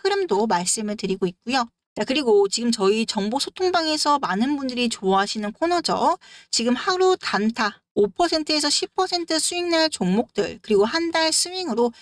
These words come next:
삼십 퍼센트 이상 수익 날 종목들, 이렇게 매수 매도 타점도 다 드리고 있습니다. 자, 여기 보시게 되면 지금 많은 분들이 들어와 계신 걸 보실 수가 있고요. 자, 그리고 백 퍼센트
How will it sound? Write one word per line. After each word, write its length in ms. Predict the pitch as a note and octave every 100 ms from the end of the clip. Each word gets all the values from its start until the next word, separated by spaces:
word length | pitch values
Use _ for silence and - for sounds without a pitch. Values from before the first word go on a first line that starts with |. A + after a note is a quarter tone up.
| _
삼십 400 | - F#4 F#4 -
퍼센트 320 | F4+ F4 D#4+ -
이상 460 | G#3+ G3+ G3 G3+
수익 300 | - E4+ E4+
날 280 | D#4+ D#4 D4+
종목들, 680 | - F3+ A#3+ - F3 G#3+ F4+ _ _
이렇게 280 | G#3 A#3 A#3
매수 400 | F#3 F#3+ A#3 F4+
매도 320 | E4+ - C4+
타점도 540 | C4 D4+ C#4+ C#4+ C4 B3+
다 160 | F3+
드리고 360 | F3+ G3 G3+ G3+
있습니다. 600 | E3 A3 A#3 A3+ F#3 A3+ - _
자, 140 | - G#3+
여기 180 | G#3+ D#4
보시게 340 | E4 E4 D4
되면 460 | C#4+ C#4 C4+ C4+ C4+
지금 220 | A#3+ A3
많은 440 | F3+ F#3+ D#4+ F4
분들이 360 | E4 D4 C#4 B3+
들어와 320 | A3 G3 G3
계신 260 | F#3+ G3+ G3
걸 160 | G3
보실 340 | F#3+ F#3 F#3 G3+
수가 280 | - F#3
있고요. 480 | F3 - G3+ A3+ G3+ _ _ -
자, 80 |
그리고 320 | G#3+ C4 D4+ C4
백 240 | G#3 G4+
퍼센트 420 | F#4+ F#4 F#4 -